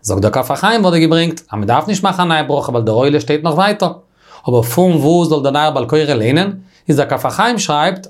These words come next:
ער זאל זען, צו אננעמען איבער א נייעס, פון וואו דער ראש דער בעל כורא האט געלערנט, אבער אנדערע זאגן, אז ער קען ממשיך זיין, ממקום שפסק דער פרידיקר, ויקרא כדרך ראשונה.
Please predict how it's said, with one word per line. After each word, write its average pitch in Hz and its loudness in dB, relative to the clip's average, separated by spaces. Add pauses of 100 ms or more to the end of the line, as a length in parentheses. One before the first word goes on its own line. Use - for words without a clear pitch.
ער 127 0
זאל 135 0 (140)
זען, 170 2
צו 151 2
אננעמען 190 2
איבער 151 0
א - -2
נייעס, 190 0
פון 190 0
וואו 190 2 (260)
דער 120 0
ראש 156 0
דער 165 -2
בעל 151 0
כורא 180 0
האט 175 0
געלערנט, 214 0 (180)
אבער 185 -2
אנדערע 220 2
זאגן, 185 0 (280)
אז 110 -4
ער 107 -2
קען 165 -2
ממשיך 165 0
זיין, 156 2
ממקום 147 0
שפסק 123 -2
דער 110 -4
פרידיקר, 175 0
ויקרא 190 0
כדרך 165 0
ראשונה. 110 -2